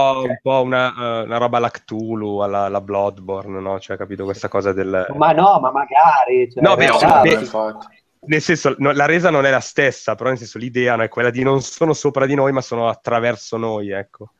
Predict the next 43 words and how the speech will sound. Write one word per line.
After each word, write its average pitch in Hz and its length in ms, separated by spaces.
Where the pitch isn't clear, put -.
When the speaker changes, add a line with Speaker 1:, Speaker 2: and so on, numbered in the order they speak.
Speaker 2:
No, - 120
no, 90 260
Speaker 1:
Eh, - 80
Speaker 2:
certo, 117 320
però 139 160
Speaker 1:
un 156 120
po' - 120
Speaker 2:
mette 131 160
Speaker 1:
la - 80
Speaker 2:
proprio 127 240
Speaker 1:
cosa. 117 100
Speaker 2:
un 135 160
po' 131 140
troppo 135 400
in 120 80
ordine 113 420
quel 117 140
tipo 123 180
di 123 60
mitologia, 120 480
Speaker 3:
No, 113 60
Speaker 2:
che 110 40
Speaker 3:
infatti. 104 300
Speaker 2:
sta - 120
meglio 131 240
un 131 80
po' 120 100
più 123 100
disordinata. 120 680
Funziona 185 380
lo 123 120
stesso, 123 440
tra 117 140
l'altro, 113 420
in 120 180
termini 120 360
logici, 117 480
entrando 117 360
nella 117 180
logica 113 400
però 110 220
di 104 120
Lynch, 104 560